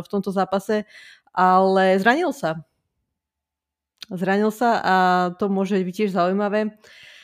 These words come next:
Ja sa obávam o Arsenal, že ako, ako zvládnu tie ďalšie, ďalšie dva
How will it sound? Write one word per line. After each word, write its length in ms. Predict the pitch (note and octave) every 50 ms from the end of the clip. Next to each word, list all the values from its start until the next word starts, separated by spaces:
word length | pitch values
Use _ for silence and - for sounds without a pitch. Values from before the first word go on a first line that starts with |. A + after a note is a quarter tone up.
| - _ _
Ja 160 | - A#3 C4
sa 160 | - - G#3+ G3
obávam 320 | F#3 A3+ G#3+ G#3 G3 F#3
o 80 | F3+ F3+
Arsenal, 400 | F#3 F3+ F3 - G3 F3+ E3+ E3+ F3
že 80 | E3+ F#3
ako, 400 | E3 D#3+ E3 _ - F#3 F3 D#3+
ako 120 | E3 - F3+
zvládnu 300 | D#3+ F3 E3 E3 D#3+ F3
tie 160 | E3+ - E3 D3+
ďalšie, 640 | D#3 D#3 E3 - - - F3 D#3+ D#3 D#3+ D#3+ E3+
ďalšie 380 | F3+ E3+ E3+ E3 E3+ E3 - F3+
dva 320 | D3+ D#3 E3 E3 E3 D#3+